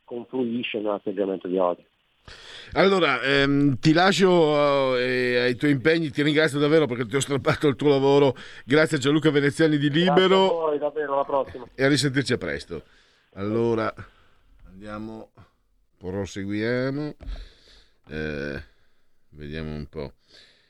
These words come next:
Speaker 2: Qui mi avete scritto su WhatsApp, eh, interessante la posizione di Sallusti. Il partito di Veltroni ha omaggiato Fidel Castro, che i gay non è che li rideva, ma li arrestava. Se un impresentabile di destra,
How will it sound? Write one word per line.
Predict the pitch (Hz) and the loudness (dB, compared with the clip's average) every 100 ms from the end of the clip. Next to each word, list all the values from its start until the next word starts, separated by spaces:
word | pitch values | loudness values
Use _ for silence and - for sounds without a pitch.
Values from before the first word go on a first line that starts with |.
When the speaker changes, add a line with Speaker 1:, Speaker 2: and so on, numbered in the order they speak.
| _ _ _ _ | _ _ _ _
Speaker 2:
Qui | - 117 | -6 -2
mi | 113 | 0
avete | 110 110 110 | 0 -2 -4
scritto | - - 98 95 87 - 87 | -6 -6 -4 -2 -4 -6 -10
su | - 95 | -6 -6
WhatsApp, | 92 95 - 95 87 82 - 87 85 85 82 _ _ _ _ _ _ _ _ _ _ _ _ _ _ _ _ _ _ | -4 -6 -6 -4 -2 -4 -6 -6 -4 -4 -8 _ _ _ _ _ _ _ _ _ _ _ _ _ _ _ _ _ _
eh, | 80 82 85 82 82 82 87 _ _ _ _ _ _ - _ _ _ - | -12 -8 -6 -6 -6 -6 -8 _ _ _ _ _ _ -20 _ _ _ -16
interessante | 101 117 117 165 160 | -6 -2 0 2 2
la | 135 | 2
posizione | 123 120 110 135 139 131 | 0 -2 -4 -2 0 0
di | 117 | -2
Sallusti. | - 113 107 110 107 - _ 92 95 95 95 98 | 0 0 0 -4 -4 -8 _ -6 -4 -2 -4 -8
Il | 92 | -10
partito | 104 98 139 | -12 -12 -6
di | 123 | -2
Veltroni | 113 110 135 147 | -2 -2 -2 0
ha | 143 | 0
omaggiato | 113 104 113 117 107 | 0 0 -2 -2 -4
Fidel | 113 101 92 | -6 -4 -4
Castro, | 113 117 - 120 135 131 _ _ _ _ | -2 -2 -2 -4 -6 -6 _ _ _ _
che | - | -4
i | 110 101 | -2 0
gay | 113 117 127 | 2 4 2
non | 107 107 | 0 -2
è | |
che | 107 104 | -2 -4
li | 95 95 | -2 -2
rideva, | 98 87 90 85 85 | -4 -4 -4 -4 -4
ma | 92 | -4
li | 98 | -2
arrestava. | 92 90 - 85 80 80 | -2 -4 -4 -4 -4 -4
Se | 82 | -6
un | 95 | -6
impresentabile | 95 107 107 107 131 123 104 | -6 -6 -6 -4 -4 -2 -4
di | 101 | -4
destra, | 98 123 135 - 139 | -4 -2 -4 -4 -4